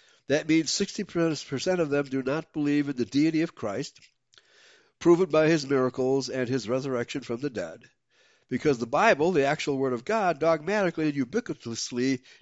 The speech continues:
teaches that Jesus is God in the flesh, equal with God the Father in all manners, matters pertaining to deity. This means that sixty percent of evangelical born-again Christians are a-, as lost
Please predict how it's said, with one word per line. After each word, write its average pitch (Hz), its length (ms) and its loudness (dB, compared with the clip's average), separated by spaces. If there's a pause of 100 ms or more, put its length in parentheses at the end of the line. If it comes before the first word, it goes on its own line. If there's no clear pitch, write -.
teaches 139 640 2 (320)
that 135 160 2
Jesus 175 400 2
is 156 160 -2
God 156 320 0
in 143 80 -2
the 139 80 -8
flesh, - 580 4 (560)
equal 180 360 4
with 143 180 -2
God 165 260 0
the 160 80 -2
Father 151 420 0
in 139 80 2
all 147 180 0
manners, 131 500 -2 (260)
matters 131 340 2
pertaining 131 440 -4
to 123 100 -14
deity. 156 360 2 (880)
This 220 280 4
means 220 360 0
that 170 160 4
sixty - 340 0
percent 196 400 0
of 147 100 0
evangelical 170 720 0
born-again 151 520 -2
Christians 160 480 -2
are 135 280 -2
a-, 123 300 -4
as 107 240 -6
lost 202 540 -4